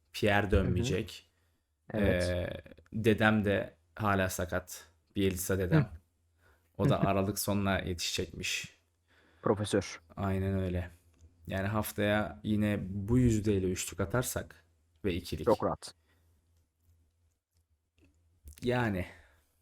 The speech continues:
Speaker 2: Çok rahat kazanırız bence öyle oynarsak
Speaker 1: Ya eğer
Speaker 2: yani.
Speaker 1: böyle
Speaker 2: Şu an
Speaker 1: oynarsak, bu yüzdeyle
Speaker 2: Hı.
Speaker 1: atarsak çok rahat kazanırız
Speaker 2: Evet.
Speaker 1: zaten.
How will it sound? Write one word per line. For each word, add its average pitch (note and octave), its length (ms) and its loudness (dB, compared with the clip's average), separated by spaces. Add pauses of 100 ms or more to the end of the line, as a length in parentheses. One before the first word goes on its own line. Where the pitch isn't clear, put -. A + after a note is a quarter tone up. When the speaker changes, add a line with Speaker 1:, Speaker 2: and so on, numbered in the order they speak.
(420)
Speaker 2:
Çok C#3 180 4
rahat B2+ 140 8
kazanırız B2+ 460 6
bence A#2 320 6
öyle A2 200 6
oynarsak G#2 460 6
Speaker 1:
Ya F#2 60 2
eğer A2 120 4
Speaker 2:
yani. A2+ 120 2
Speaker 1:
böyle A#2+ 200 2
Speaker 2:
Şu E3+ 100 8
an F3+ 60 10
Speaker 1:
oynarsak, D#3+ 440 2
bu G#2 200 0
yüzdeyle G2 420 2
Speaker 2:
Hı. F#2 40 2
Speaker 1:
atarsak A2 500 -4
çok G#2 260 0
rahat G2 200 0
kazanırız G2 360 2
Speaker 2:
Evet. F2 100 -8
Speaker 1:
zaten. F2 300 -10